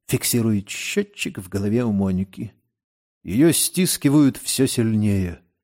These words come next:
Вскоре она перестает чувствовать под собой пол. Ее куда-то относит. «Направление мне больше не подвластно». Рядом уже нет матери. Монику несет в одну сторону, Джессику в другую.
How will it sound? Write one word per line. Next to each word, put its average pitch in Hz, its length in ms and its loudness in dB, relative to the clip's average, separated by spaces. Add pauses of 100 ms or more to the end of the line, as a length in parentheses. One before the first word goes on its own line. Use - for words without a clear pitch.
(440)
Вскоре 123 320 2
она 120 140 2
перестает 113 480 0
чувствовать 113 460 -4
под 104 140 -8
собой 110 300 -2
пол. 95 400 -6 (240)
Ее 90 360 -2
куда-то 117 580 -4
относит. - 720 -8 (880)
«Направление 123 760 0
мне 127 140 2
больше 123 360 -4
не 139 100 -4
подвластно». 170 680 -6 (1040)
Рядом 147 340 4
уже 135 200 4
нет 151 240 2
матери. 113 600 2 (300)
Монику 135 400 2
несет 123 400 2
в 92 80 -6
одну 101 380 0
сторону, 151 600 -2
Джессику 120 640 -4
в 117 100 -10
другую. 90 580 -6